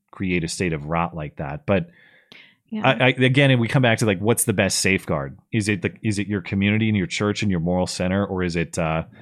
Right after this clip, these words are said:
Speaker 1: Xi Jinping <laughs> kicking, sticking a boot in your ass to get you to stop? Maybe it's effective. I don't know. May-, maybe Xi does, uh, keep it a little
Speaker 2: Yeah.
Speaker 1: more under control.
Speaker 2: And let me say a thing or two that I've said before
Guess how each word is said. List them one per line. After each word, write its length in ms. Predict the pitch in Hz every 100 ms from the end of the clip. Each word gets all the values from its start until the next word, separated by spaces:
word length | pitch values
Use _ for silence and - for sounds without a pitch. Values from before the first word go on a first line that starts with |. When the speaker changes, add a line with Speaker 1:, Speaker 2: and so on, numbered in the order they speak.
| -
Speaker 1:
Xi 200 | 101 104
Jinping 720 | 107 104 95 90 110 95 87 85 - - 117 - - 170 - - -
<laughs> 80 |
kicking, 320 | - 180 175 170
sticking 400 | - 156 160 131
a 40 |
boot 280 | - 113 120
in 120 | 117
your 120 | 104 95
ass 280 | 87 95 - - -
to 80 | 123
get 140 | 113
you 60 | 101
to 40 |
stop? 200 | - - 135
Maybe 240 | 165 262
it's 140 | 277 139
effective. 520 | 117 139 190 - 104
I 80 | 113
don't 120 | 165
know. 280 | 143 151 - -
May-, 220 | 113 120
maybe 420 | 117 120 127 131
Xi 400 | 104 110 123 117
does, 360 | 90 104 110 107
uh, 260 | 92 90 85 _ _ _ -
keep 160 | 113
it 40 | 123
a 60 |
little 140 | - 120
Speaker 2:
Yeah. 60 |
Speaker 1:
more 120 | 226 95
under 120 | 95
control. 380 | - 170 101 92
Speaker 2:
And 220 | 285 294
let 200 | 311 330
me 120 | 311
say 240 | 277 233 214
a 60 |
thing 240 | 185 202 175
or 60 |
two 240 | 156 - 143
that 100 | 190
I've 120 | 240
said 180 | 247 185
before 440 | 156 - - -